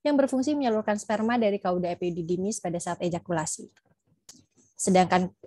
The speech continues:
salah satu kelainan yang dapat ditemukan pada vas deferens adalah congenital aplasia vas deferens, merupakan kondisi di mana organ reproduksi vas deferens gagal terbentuk dengan baik sebelum kelahiran.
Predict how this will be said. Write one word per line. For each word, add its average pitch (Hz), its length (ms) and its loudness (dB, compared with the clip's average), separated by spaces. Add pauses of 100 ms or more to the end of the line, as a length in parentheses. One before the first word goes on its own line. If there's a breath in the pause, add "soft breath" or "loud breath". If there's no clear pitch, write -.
(260)
salah 196 320 4
satu 196 320 2
kelainan 202 560 0
yang 247 160 0
dapat 214 240 -4
ditemukan 214 320 -2
pada 202 160 0
vas 196 240 -4
deferens 190 560 -4
adalah 180 400 2
congenital 185 560 -2
aplasia 196 560 -2
vas - 160 -10
deferens, - 640 -4 (320 soft breath)
merupakan 208 400 4
kondisi 208 400 4
di 254 80 2
mana 190 240 0
organ 185 240 2
reproduksi 190 480 -2
vas 190 160 -4
deferens 190 560 -2
gagal 233 320 2
terbentuk 220 400 -2
dengan 208 240 2
baik 226 160 0
sebelum 180 320 -4
kelahiran. 180 480 0